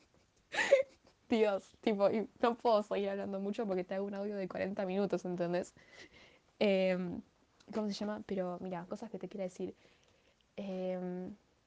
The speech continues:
feliz cumple. <laughs> Que disfrutes muchísimo este añito, que disfrutes muchísimo este día, que disfrutes muchísimo tu vida.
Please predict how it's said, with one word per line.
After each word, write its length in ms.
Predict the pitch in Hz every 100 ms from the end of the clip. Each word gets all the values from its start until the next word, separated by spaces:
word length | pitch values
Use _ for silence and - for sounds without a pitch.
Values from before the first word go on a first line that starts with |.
| - -
feliz 220 | 180 185
cumple. 420 | - 180 208 226 - _ _ -
<laughs> 720 | 294 269 - 277 - 247 - _ _
Que 80 | -
disfrutes 460 | 208 202 220 226 233
muchísimo 480 | 190 - 208 214
este 220 | 202 - 190
añito, 360 | 185 202 202
que 120 | 196
disfrutes 360 | 185 - 202 208
muchísimo 440 | 185 - 202 202
este 200 | 196 -
día, 240 | 180 190 196
que 60 |
disfrutes 340 | 185 190 202 214
muchísimo 480 | 185 202 - 220 185
tu 160 | 180
vida. 380 | 185 240 214